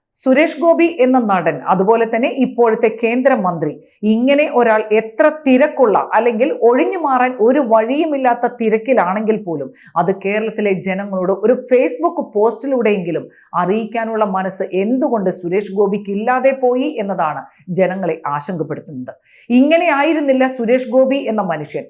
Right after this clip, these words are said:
യഥാർത്ഥ മനുഷ്യ സ്നേഹിയായും യഥാർത്ഥ കാരുണ്യവാനായ, കൃത്രിമമില്ലാത്ത രാഷ്ട്രീയക്കാരനായും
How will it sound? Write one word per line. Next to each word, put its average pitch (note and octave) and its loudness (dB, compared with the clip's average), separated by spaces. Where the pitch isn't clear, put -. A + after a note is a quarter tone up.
യഥാർത്ഥ G3 -2
മനുഷ്യ G#3+ -2
സ്നേഹിയായും A3 -4
യഥാർത്ഥ A3 2
കാരുണ്യവാനായ, G#3+ 2
കൃത്രിമമില്ലാത്ത A3 2
രാഷ്ട്രീയക്കാരനായും F3 -2